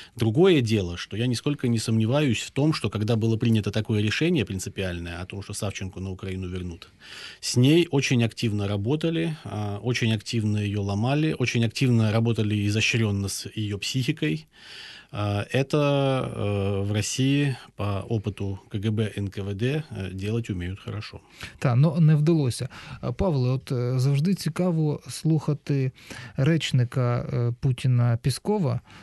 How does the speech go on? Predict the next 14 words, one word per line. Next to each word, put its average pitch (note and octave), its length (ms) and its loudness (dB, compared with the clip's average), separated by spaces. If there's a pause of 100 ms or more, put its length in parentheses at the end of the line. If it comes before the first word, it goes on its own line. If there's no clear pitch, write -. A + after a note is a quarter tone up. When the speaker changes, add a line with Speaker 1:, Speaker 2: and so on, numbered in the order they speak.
(120)
Speaker 2:
так, D#3+ 240 0
тому C#3 240 4
що C#3 320 -2
от C3 360 -2
серед C3+ 280 0
того, C#3 200 2
що C#3+ 160 0
він C#3 120 2
говорить, D3 600 2
можна C3+ 440 4
вловлювати B2+ 720 2
якісь A#2+ 440 -2
нюанси, D#3 540 2
якісь B2+ 320 -2